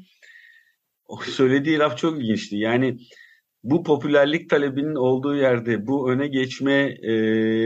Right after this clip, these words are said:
ve kendini gösterme alışkanlıklarının bunca arttığı bir yerde narsizmin tanımlarını da yeniden düşünmek gerekecek herhalde yani diye bir girişi vardı. Bunu da hatırlatmak istedim.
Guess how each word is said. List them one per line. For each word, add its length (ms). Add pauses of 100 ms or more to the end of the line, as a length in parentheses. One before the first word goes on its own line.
(240)
ve 120
kendini 480
gösterme 920 (580)
alışkanlıklarının 1080
bunca 340
arttığı 480
bir 100
yerde 580 (680)
narsizmin 600
tanımlarını 580
da 60
yeniden 540
düşünmek 380
gerekecek 420
herhalde 380
yani 420 (160)
diye 280
bir 320 (480)
girişi 400
vardı. 540 (300)
Bunu 220
da 60
hatırlatmak 540
istedim. 580